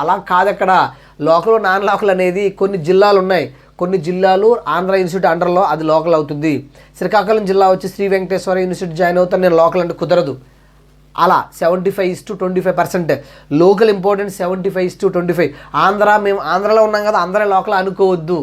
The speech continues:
అందుకే చదవమన్నాను. ప్రొఫార్మా వన్ చదువుకోండి, క్లియర్గా ఉంది. అవన్నీ ఒకసారి చదవండి, ఒక గంట. నీ జీవితం కోసం ఒక గంట స్పెండ్ చేయను అన్న. పదే పదే వీడియోలు చూడడం, వాళ్ళు ఫోన్లు చేయడం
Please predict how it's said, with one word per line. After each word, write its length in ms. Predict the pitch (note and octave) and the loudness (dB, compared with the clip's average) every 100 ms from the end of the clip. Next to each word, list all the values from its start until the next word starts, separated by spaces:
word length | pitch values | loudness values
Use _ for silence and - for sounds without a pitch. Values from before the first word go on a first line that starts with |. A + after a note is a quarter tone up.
| C3 - - | -6 -16 -12
అందుకే 240 | D3 E3 G3 | -8 -4 0
చదవమన్నాను. 580 | F3 F3+ F3+ E3+ F3 E3 D3+ | 0 0 -2 -4 -4 -4 -4
ప్రొఫార్మా 420 | D3 F3+ F3+ F3 D3+ | -2 0 0 0 0
వన్ 140 | E3+ F3 | -2 -2
చదువుకోండి, 480 | D#3+ E3 E3 E3 D3+ D3 | -2 -4 -2 -2 -4 -6
క్లియర్గా 320 | D#3 D#3+ D#3 D3 | -4 -2 0 -2
ఉంది. 180 | D3+ C#3+ C3 - - D3 | -2 -4 -6 -20 -16 -4
అవన్నీ 240 | C3+ D#3+ | -2 -2
ఒకసారి 200 | D3+ D#3 - | -2 -4 -2
చదవండి, 340 | C3+ D3+ E3+ D#3+ | 0 2 0 -2
ఒక 80 | C#3 | -2
గంట. 180 | C#3+ D#3+ D3 | -2 -2 0
నీ 100 | E3+ F#3+ C#3+ | 0 -2 -2
జీవితం 340 | G3 A#3 C#4 B3+ | -2 0 0 2
కోసం 180 | B3+ B3+ | 2 2
ఒక 60 | F3 D#3+ | 0 -2
గంట 160 | F#3 G3+ | -4 -8
స్పెండ్ 240 | - F3 F#3+ | -6 -6 0
చేయను 140 | A#3 F#3+ | 0 0
అన్న. 120 | F3+ F#3+ G3+ - - - | 0 0 0 -4 -16 -4
పదే 160 | E3 F#3+ F#3 | 2 4 4
పదే 140 | G3 F3+ | 2 2
వీడియోలు 240 | F3+ F#3+ F#3 | 2 2 2
చూడడం, 220 | F#3 F3+ F#3+ | -2 0 0
వాళ్ళు 140 | F3+ F3 | 0 0
ఫోన్లు 240 | F3+ F#3 | 0 0
చేయడం 200 | F3+ F3+ | 0 0